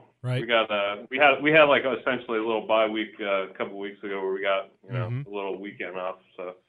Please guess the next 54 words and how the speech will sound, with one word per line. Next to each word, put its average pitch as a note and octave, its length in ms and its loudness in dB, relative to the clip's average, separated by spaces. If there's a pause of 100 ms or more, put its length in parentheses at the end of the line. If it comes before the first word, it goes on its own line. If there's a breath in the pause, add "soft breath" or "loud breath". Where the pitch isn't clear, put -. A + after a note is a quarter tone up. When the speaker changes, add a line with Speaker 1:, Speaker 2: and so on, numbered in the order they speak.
(140)
Speaker 1:
So D3 420 0
how G3 260 4
are G#3 140 2
you F#3 180 0
feeling F3+ 460 2
going D3+ 360 2
into F#3+ 240 -2
that F#3+ 320 0
week F#3 260 -2
off, F#3 360 2
and, D#3 160 -2
and D3 120 -2
then D3+ 100 0
how D3+ 120 2
are E3 100 2
you D#3+ 120 4
feeling D#3+ 480 0
after D#3 400 2
that C#3+ 200 4
with D3+ 140 -2
four D#3+ 220 4
games D3+ 300 0
to C3 100 -2
go D3 180 6
here C3+ 220 4
down C3+ 180 2
this B2+ 160 -2
final C3+ 240 0
stretch? A2+ 500 -2 (300)
Speaker 2:
Uh, E3+ 200 4
I F3+ 140 4
think G3+ 160 -4
most C3+ 220 0
of C3+ 80 -10
it A2 180 0
just, G#2+ 300 -8
uh, G2 360 0 (260)
you G#2+ 80 -12
know, F#2+ 240 -6
the, F2 200 -12 (200)
the G#2 40 -16
mental G#2+ 300 0
aspect A2 420 -4
of A2+ 140 -8
it, A2 160 -2
of F#2+ 120 -12 (340)
just - 240 -18
getting G#2 320 -6
regrouped G#2+ 600 -8
and, F#2 160 -12
uh, F2 220 -6 (220)
getting G2 180 -8
ready G2 340 -6
for, F#2 280 -12